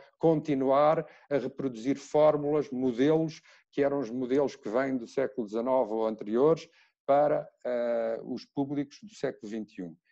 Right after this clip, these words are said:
É extremamente importante termos a noti-, a, a, a, a, a, isto, a meu ver, na minha opinião,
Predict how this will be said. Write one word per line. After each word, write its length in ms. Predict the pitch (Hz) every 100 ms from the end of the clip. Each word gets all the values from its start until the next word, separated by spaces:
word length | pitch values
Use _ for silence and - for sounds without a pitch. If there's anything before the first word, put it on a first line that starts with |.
| _ _
É 160 | 123
extremamente 800 | 117 - - 156 151 147 143 139
importante 460 | 139 127 - 127 123
termos 240 | 139 127
a 60 | 120
noti-, 320 | 120 120 131
a, 280 | 117 117 -
a, 40 | 113
a, 580 | - 110 110 - 107
a, 440 | 104 110 107 - 110
a, 40 |
isto, 300 | 135 139 -
a 20 |
meu 200 | 117 113
ver, 300 | 101 120 139 -
na 140 | 107
minha 180 | 110 117
opinião, 500 | 101 107 104 107